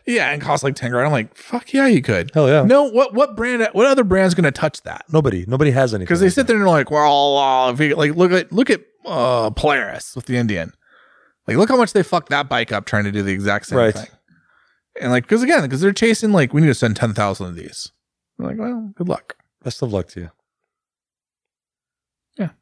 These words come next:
Speaker 1: That bike's, like, a quarter of their sales, by the way.
Speaker 2: Wow.
Speaker 1: Right?
Speaker 2: Holy moly.
Speaker 1: Which I think tells you how many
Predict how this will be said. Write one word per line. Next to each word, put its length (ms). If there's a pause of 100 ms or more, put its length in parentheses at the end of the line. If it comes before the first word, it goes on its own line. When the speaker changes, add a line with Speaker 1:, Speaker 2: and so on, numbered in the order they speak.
(180)
Speaker 1:
That 160
bike's, 220
like, 100
a 60
quarter 240
of 60
their 100
sales, 320
by 80
the 180
way. 100 (480)
Speaker 2:
Wow. 640
Speaker 1:
Right? 320 (500)
Speaker 2:
Holy 300
moly. 440
Speaker 1:
Which 120
I 60
think 180
tells 180
you 80
how 80
many 80